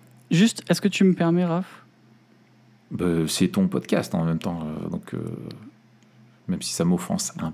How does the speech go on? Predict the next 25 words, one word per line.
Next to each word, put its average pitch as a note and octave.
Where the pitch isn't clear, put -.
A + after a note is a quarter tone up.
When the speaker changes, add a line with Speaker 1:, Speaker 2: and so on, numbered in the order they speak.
Speaker 2:
peu, G2+
je -
te -
permets. -
Speaker 1:
Voilà. -
Euh, C3+
ce -
que G3
je F3+
trouve F#3
intéressant, E3
et F#3
je D3
crois G#3+
que G3
c'était D3
dans C3+
un C3
cours C#3+
à B2+
la B2+
F B2
J B2+
C, C#3+
euh, B2+